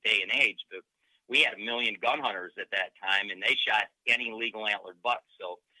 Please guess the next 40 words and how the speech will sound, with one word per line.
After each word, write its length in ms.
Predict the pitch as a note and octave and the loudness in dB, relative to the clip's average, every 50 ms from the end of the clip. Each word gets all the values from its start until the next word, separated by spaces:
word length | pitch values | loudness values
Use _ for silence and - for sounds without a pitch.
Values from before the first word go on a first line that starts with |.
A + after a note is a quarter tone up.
| _ _ _ _ _ - | _ _ _ _ _ -12
there 100 | G#2 G2+ | -10 -8
wasn't 400 | A#2 A#2 C3+ D#3+ F3+ F3 C#3+ A#2+ | -2 0 0 0 0 -2 -4 -4
a 80 | A2+ A#2 A#2+ | 0 2 2
lot 160 | B2+ B2 A2 | 4 2 2
of 80 | G#2+ - | 0 -2
bucks 220 | - A#2 A#2+ - - _ | -2 -2 -2 -4 -6 _
that 160 | - G#2 - | -12 -12 -10
made 240 | - G#2 G#2+ A2+ A#2 | -2 2 4 4 4
it 100 | A2+ - - | 4 -2 -8
to 80 | - - - _ - | -14 -18 -16 _ -10
two 160 | - D3+ E3+ | -8 -6 -6
and 80 | D3 G#2 | -6 -4
a 80 | F2 F#2+ F2+ | -4 -2 -2
half, 160 | F2 F2 - _ E2 | -2 -2 -4 _ -16
and 80 | E2 - _ _ _ _ | -20 -20 _ _ _ _
very, 480 | _ G#2 C3+ E3 F3 D#3 A#2 G2 E2+ D2+ - - | _ 2 4 6 6 4 2 0 -6 -12 -12 -10
very 320 | F#2 F2 E2+ D#2 D2 - - - | -10 -8 -8 -10 -12 -14 -16 -16
few 160 | G2 E2 E2 | -18 -10 -6
made 160 | E2 E2 D#2+ | -4 -4 -4
it 80 | D2+ - - | -6 -8 -14
to 40 | - - | -18 -18
three 240 | - G#2+ A2+ B2 - | -4 2 4 4 4
and 80 | - | 4
a 80 | - - C2+ | -2 -8 -12
half. 120 | C2 - - _ _ _ _ _ _ _ _ _ _ _ _ - - - | -12 -12 -16 _ _ _ _ _ _ _ _ _ _ _ _ -20 -18 -10
So, 440 | A2 G2+ F#2+ F#2 F2+ F2+ F2 F2 F2 | -6 -4 -4 -4 -4 -4 -6 -8 -10
uh, 140 | E2+ E2+ E2 - _ _ | -10 -12 -14 -18 _ _
you 100 | - G2 | -14 -12
know, 160 | F#2+ F#2 F2+ - _ _ _ - | -12 -12 -12 -16 _ _ _ -2
I 100 | A2 G#2+ - | -2 -2 -2
started 320 | - C3 B2 A#2 A2+ G2 - | 0 0 2 2 2 -2 -4
targeting 420 | - A#2+ A2+ A2 A2 G2 F#2 F2 - | -2 -2 0 0 -2 -4 -8 -12 -14
two 160 | - - A#2+ A#2 | -12 -8 -8 -6
and 80 | A2+ | -4
a 80 | G#2+ G#2 | -2 -2
half 140 | G2+ G2 - | -2 -2 -4
year 140 | - G2+ G2 | -10 -10 -8
olds, 320 | G2 G2 G2 G2+ G2+ F#2+ - - - G2 | -6 -6 -6 -6 -8 -10 -12 -18 -18 -18
and, 240 | G2 F#2+ F#2 E2+ _ _ _ _ _ _ _ _ _ _ _ _ _ _ _ _ _ _ _ _ _ | -16 -18 -18 -20 _ _ _ _ _ _ _ _ _ _ _ _ _ _ _ _ _ _ _ _ _
and 160 | - G2 G2+ | -12 -12 -12